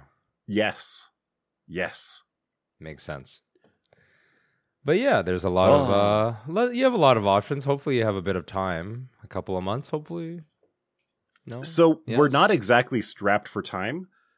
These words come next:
Speaker 2: Okay.
Speaker 1: except with the exception that, well, it's gotta be summer or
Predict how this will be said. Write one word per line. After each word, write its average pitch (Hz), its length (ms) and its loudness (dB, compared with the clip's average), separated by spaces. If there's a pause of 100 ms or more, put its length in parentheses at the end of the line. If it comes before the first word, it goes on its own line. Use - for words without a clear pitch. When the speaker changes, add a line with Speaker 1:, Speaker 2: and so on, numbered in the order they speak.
(200)
Speaker 2:
Okay. 110 120 2
Speaker 1:
except - 340 -2
with 104 180 -4
the 104 200 0
exception 107 540 0
that, 98 240 0 (1200)
well, 104 420 4
it's 98 240 -4
gotta 101 340 4
be 73 340 -8 (600)
summer 92 640 2 (640)
or 98 260 2